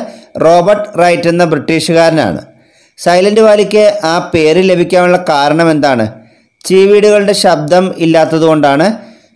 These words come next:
സൈലന്റ് വാലിക്ക് ആ പേര് ലഭിച്ചത്.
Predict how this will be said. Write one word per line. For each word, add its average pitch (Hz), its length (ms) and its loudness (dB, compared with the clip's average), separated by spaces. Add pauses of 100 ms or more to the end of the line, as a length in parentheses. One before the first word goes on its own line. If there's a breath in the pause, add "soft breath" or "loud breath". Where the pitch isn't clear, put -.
സൈലന്റ് 190 500 2
വാലിക്ക് 180 380 0 (400)
ആ - 20 0 (140)
പേര് 170 280 2 (240)
ലഭിച്ചത്. 175 440 0